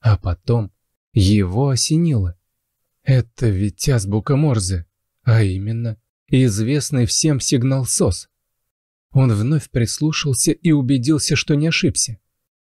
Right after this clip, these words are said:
Настя и Дима что-то скрывали. Анастасия поняла все по его глазам и набросилась на мужчину, чтобы оттолкнуть от двери,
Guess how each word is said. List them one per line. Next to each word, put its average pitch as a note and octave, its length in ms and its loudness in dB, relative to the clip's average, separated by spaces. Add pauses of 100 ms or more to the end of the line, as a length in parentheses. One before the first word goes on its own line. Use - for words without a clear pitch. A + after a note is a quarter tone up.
Настя A2 600 2
и B2 100 4
Дима G#2+ 400 0
что-то A2+ 340 0
скрывали. A2 600 0 (1160)
Анастасия B2 1000 0
поняла A2+ 480 0
все - 320 0
по - 120 -2
его F#2+ 220 2
глазам G#2+ 480 0 (420)
и E3+ 160 4
набросилась D#3 760 0
на C3 120 2
мужчину, C#3+ 460 2
чтобы B2+ 360 2
оттолкнуть B2+ 560 -2
от A2 160 0
двери, A#2+ 440 0